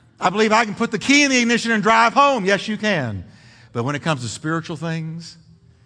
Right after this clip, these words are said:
the deep things of life, the things that really matter, we can't do anything apart from abiding in the vine.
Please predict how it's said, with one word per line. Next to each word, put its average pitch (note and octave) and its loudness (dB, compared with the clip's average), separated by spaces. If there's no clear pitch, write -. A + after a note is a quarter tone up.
the A2+ -8
deep D#3+ -4
things E3 -4
of D3 -8
life, D3+ 0
the C3 -8
things D3+ -6
that C3 -12
really C#3+ -4
matter, D3 -6
we D3+ -4
can't D3+ -8
do C3+ -6
anything F#2+ -10
apart C3 -4
from C3+ -6
abiding G#2 -6
in B2+ -6
the C3+ -4
vine. A#2 -10